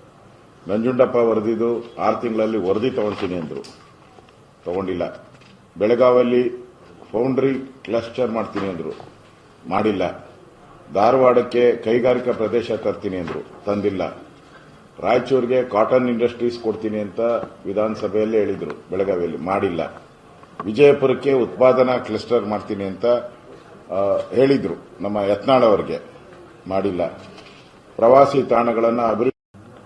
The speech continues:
ಎಲ್ಲ ಬೊಗಳೆ ಬಿಡ್ತಾ ಇದ್ದಾರೆ ಅನ್ನೋದು ಇದು ಸಾಕ್ಷಿ. ಬೆಳಗಾವಿಯಲ್ಲಿ ವಿಧಾನಸಭೆ ಹೆಂಗ್ ನಡಿಬೇಕಂಗಾರೆ ನೀವು, ನಿಮ್ಗೆ ಸೇಫ್ಟಿ ಕೊಡಕ್ಕಾಗಲ್ಲ ಅಂತಂದ್ರೆ, ಒಬ್ಬ ಎಂ ಎಲ್ ಎಗೆ ಸೇಫ್ಟಿ ಕೊಡಕ್ಕಾಗಲ್ಲ ಅಂದ್ರೆ, ಸುಮಾರು ಮುನ್ನೂರು ಜನ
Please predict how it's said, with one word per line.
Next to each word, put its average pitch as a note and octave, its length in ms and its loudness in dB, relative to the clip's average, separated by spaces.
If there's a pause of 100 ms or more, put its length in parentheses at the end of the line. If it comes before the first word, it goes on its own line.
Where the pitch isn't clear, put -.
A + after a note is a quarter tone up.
(140)
ಎಲ್ಲ C3 160 4
ಬೊಗಳೆ A2+ 380 4
ಬಿಡ್ತಾ C3 300 2
ಇದ್ದಾರೆ G2 280 2
ಅನ್ನೋದು G#2 260 -4
ಇದು A#2 300 -2
ಸಾಕ್ಷಿ. - 440 -10 (280)
ಬೆಳಗಾವಿಯಲ್ಲಿ C3+ 720 2
ವಿಧಾನಸಭೆ D#3 540 -6
ಹೆಂಗ್ D3+ 160 -12
ನಡಿಬೇಕಂಗಾರೆ C3 600 -12
ನೀವು, C3 140 -12 (280)
ನಿಮ್ಗೆ C#3+ 220 -8
ಸೇಫ್ಟಿ F3 360 -2
ಕೊಡಕ್ಕಾಗಲ್ಲ D3+ 680 0
ಅಂತಂದ್ರೆ, G#2+ 440 -4
ಒಬ್ಬ C#3+ 260 0
ಎಂ E3 180 4
ಎಲ್ F3 140 4
ಎಗೆ E3 220 4
ಸೇಫ್ಟಿ C3+ 300 -4
ಕೊಡಕ್ಕಾಗಲ್ಲ A2 600 -6
ಅಂದ್ರೆ, F2+ 500 -8 (1500)
ಸುಮಾರು D3 240 -4
ಮುನ್ನೂರು D3+ 440 -6
ಜನ D3 180 -4